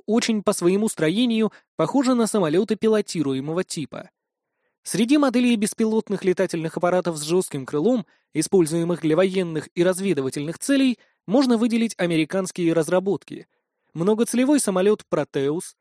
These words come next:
боевой палубный Б П Л А Икс сорок семь В, разведывательный Б П Л А Р Q четыре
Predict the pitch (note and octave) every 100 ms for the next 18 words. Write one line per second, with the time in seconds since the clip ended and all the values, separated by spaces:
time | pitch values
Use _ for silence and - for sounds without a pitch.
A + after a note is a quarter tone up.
0 | _ _ - D3 F3+ A3+ C4+ A#3+ A#3 A3+
1 | G3+ G3 F#3 F#3 F#3+ F#3 F#3 G3+ F#3 -
2 | G3 - - - F#3 E3+ D#3+ - D#3+ C#3+
3 | - C3+ C#3 E3 F#3+ _ _ _ E3 E3+
4 | C#3 D#3 G#3+ F3 D3 D3+ D3+ D3+ D#3 D3
5 | C#3 D3 G3+ G3+ - D#3 - D#3 - C3+
6 | G#3+ A3+